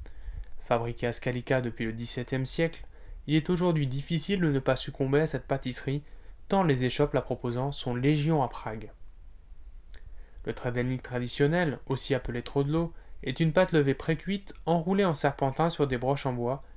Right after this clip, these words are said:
cuite une vingtaine de minutes sur la braise ardente. Le cylindre obtenu est ensuite roulé dans du sucre et de la cannelle, se vendant soixante couronnes. Pour les plus gourmands,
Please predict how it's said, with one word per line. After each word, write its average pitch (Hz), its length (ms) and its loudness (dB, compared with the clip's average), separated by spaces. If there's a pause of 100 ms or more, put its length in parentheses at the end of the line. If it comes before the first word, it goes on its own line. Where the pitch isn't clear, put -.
(220)
cuite 185 240 0
une 143 120 4
vingtaine 143 340 6
de 135 80 2
minutes 127 340 -2
sur 131 140 -2
la 117 80 2
braise 123 260 2
ardente. 113 580 -6 (760)
Le 120 100 -2
cylindre 123 440 -2
obtenu 156 440 4
est 143 100 0
ensuite 139 300 0
roulé 147 320 2
dans 135 140 0
du 127 100 -4
sucre 160 300 -2
et 143 40 4
de 135 60 2
la 123 140 0
cannelle, 139 480 0 (340)
se - 160 4
vendant 139 380 6
soixante 147 440 2
couronnes. 120 460 -6 (920)
Pour 123 120 2
les 120 100 2
plus 131 180 -2
gourmands, 139 540 2